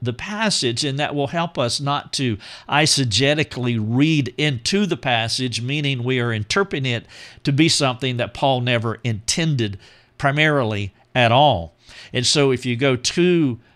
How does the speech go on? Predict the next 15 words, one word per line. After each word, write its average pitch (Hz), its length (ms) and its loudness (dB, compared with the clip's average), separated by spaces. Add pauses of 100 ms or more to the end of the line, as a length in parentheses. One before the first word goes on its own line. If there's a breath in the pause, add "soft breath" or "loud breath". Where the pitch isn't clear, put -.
(120)
our 127 260 4
website, 120 680 0
life 117 280 -4
over 117 160 -6
coffee 113 280 -6
dot 107 180 -8
com, 95 400 -14 (380)
look 143 200 2
for 160 160 0
the 143 140 -2
article, 156 640 0
Should 143 340 0
a 131 140 4
Wife 123 580 0
Respect 113 720 -4